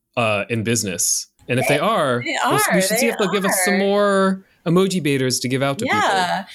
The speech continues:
Speaker 2: We used to have a discount code with them. I wonder if we still do. Emoji baiters are so cute and, um, functional.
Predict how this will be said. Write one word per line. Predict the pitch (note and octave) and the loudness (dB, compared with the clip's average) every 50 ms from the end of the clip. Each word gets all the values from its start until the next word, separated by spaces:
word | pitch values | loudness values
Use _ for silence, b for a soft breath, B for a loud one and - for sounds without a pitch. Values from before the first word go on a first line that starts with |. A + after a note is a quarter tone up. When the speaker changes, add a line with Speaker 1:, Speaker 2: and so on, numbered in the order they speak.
| B B B | B B B
Speaker 2:
We | - A3 A#3 | -2 0 0
used | C4 D4+ - | 0 0 0
to | F4+ | 0
have | D#4 C#4 | 0 0
a | B3+ | 0
discount | A#3+ C4 - - E4 B3 G3+ G3+ | -2 -4 -4 -2 -2 -2 -2 0
code | A3+ G3 F#3 | 0 0 0
with | F3 F3+ F3+ | 0 0 0
them. | F#3+ F3 | 0 0
I | F3+ F3+ | 0 2
wonder | F#3 F#3+ G3 G#3+ | 2 2 2 0
if | G#3+ G#3+ | 0 0
we | G#3+ G3+ | -2 -2
still | F#3+ - G3+ G3 F#3 | -2 0 0 2 2
do. | F#3 | 2
Emoji | F3 D#3+ D3 - F3+ F3+ F#3+ F#3+ G3 G3 A#3 G#3+ | 2 2 2 0 0 0 0 0 0 0 0 0
baiters | G#3+ G3 F#3 F#3 F#3 F3+ F3+ F3 - - | 0 0 2 0 0 0 -2 -4 -4 -4
are | F3 F3+ F#3+ | -2 -2 -2
so | - - - F#3+ F3+ F#3 | -2 -2 -2 -2 -2 -2
cute | F3+ - - F3 E3 - - - | -4 -4 -4 -2 -2 -4 -6 -4
and, | - E3+ E3 E3 D#3+ D#3+ E3 D#3+ D#3+ D#3+ - _ _ _ _ _ _ - | -2 -2 0 0 0 0 0 -2 -2 -4 -8 _ _ _ _ _ _ -6
um, | - E3+ D#3+ D#3 D#3 D#3 D#3 D#3 F3 - - | -2 -2 0 0 -2 -2 -2 -4 -4 -4 -4
functional. | E3 D#3+ D#3 - - C#3+ D3 - - | -4 -4 -4 -4 -6 -6 -6 -8 -10